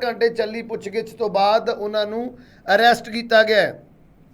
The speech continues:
ਦੱਸ ਦਈਏ ਕਿ ਆਮ ਆਦਮੀ ਪਾਰਟੀ ਦੇ ਇਹ ਵਿਧਾਇਕ ਓਖਲਾ ਸੀਟ ਤੋਂ ਵਿਧਾਇਕ ਨੇ ਤੇ ਇਹਨਾਂ ਦੇ ਉੱਪਰ ਦਿੱਲੀ ਵਕਫ ਬੋਰਡ ਦਾ ਅਧਿਅਕਸ਼ ਰਹਿੰਦੇ ਹੋਏ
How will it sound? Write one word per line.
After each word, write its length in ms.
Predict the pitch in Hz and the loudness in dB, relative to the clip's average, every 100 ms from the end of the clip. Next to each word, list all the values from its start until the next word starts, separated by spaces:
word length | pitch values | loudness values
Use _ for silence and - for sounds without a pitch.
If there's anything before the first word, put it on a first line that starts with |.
| - - _ _ - | -20 -20 _ _ -2
ਦੱਸ 200 | 170 214 | 2 2
ਦਈਏ 160 | 262 269 | 0 -6
ਕਿ 140 | 269 | -4
ਆਮ 280 | 214 214 233 | 0 0 2
ਆਦਮੀ 220 | 247 247 | 0 0
ਪਾਰਟੀ 480 | 254 208 202 208 226 | -4 -2 -2 -4 -8
ਦੇ 260 | 226 240 233 | 0 0 0
ਇਹ 220 | 220 233 | 0 0
ਵਿਧਾਇਕ 880 | 226 208 196 180 202 196 233 240 240 - - _ 220 | 0 -2 0 0 0 -2 -2 -2 -4 -18 -20 _ 4
ਓਖਲਾ 460 | 233 233 247 254 | 4 6 6 4
ਸੀਟ 320 | 247 240 240 | 4 -6 -8
ਤੋਂ 480 | 240 240 240 247 247 - _ 170 | -8 -4 -2 -2 -6 -18 _ -2
ਵਿਧਾਇਕ 500 | 214 220 202 202 226 | 2 4 2 0 -2
ਨੇ 240 | 247 254 | 2 0
ਤੇ 180 | 247 233 | 0 -4
ਇਹਨਾਂ 280 | 226 240 240 | -2 -2 0
ਦੇ 100 | 233 | 0
ਉੱਪਰ 280 | 220 226 | 0 -4
ਦਿੱਲੀ 360 | 202 220 226 247 | -6 -8 -6 -6
ਵਕਫ 280 | 190 214 220 | -2 -2 0
ਬੋਰਡ 260 | 202 220 | 0 0
ਦਾ 260 | 208 233 233 | 4 4 4
ਅਧਿਅਕਸ਼ 400 | 202 220 196 - | 0 -2 -4 -4
ਰਹਿੰਦੇ 340 | 220 214 233 233 | -4 -2 2 2
ਹੋਏ 360 | 220 196 135 | 2 0 -2